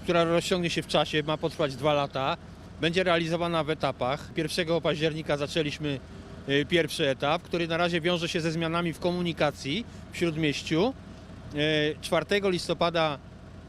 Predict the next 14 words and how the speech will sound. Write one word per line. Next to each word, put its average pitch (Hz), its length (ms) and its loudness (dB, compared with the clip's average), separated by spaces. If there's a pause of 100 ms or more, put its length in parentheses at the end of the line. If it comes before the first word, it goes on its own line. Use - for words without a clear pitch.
(160)
e, 143 180 -2
nastąpi 160 460 0
start, 170 320 2 (520)
e, 143 800 -2
rzeczywistych 185 640 2
prac 185 240 2
budowlanych, 170 680 2
czyli, 160 220 -4 (340)
czyli 175 200 0
wtedy 190 260 2
nastąpi 180 420 0
zmiana 175 320 2
organizacji 165 580 2
ruchu, 175 340 2